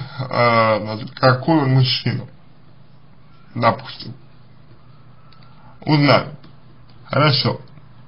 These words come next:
Но узнать мало.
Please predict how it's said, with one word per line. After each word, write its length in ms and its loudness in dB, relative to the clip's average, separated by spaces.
Но 220 -2
узнать 260 2
мало. 380 6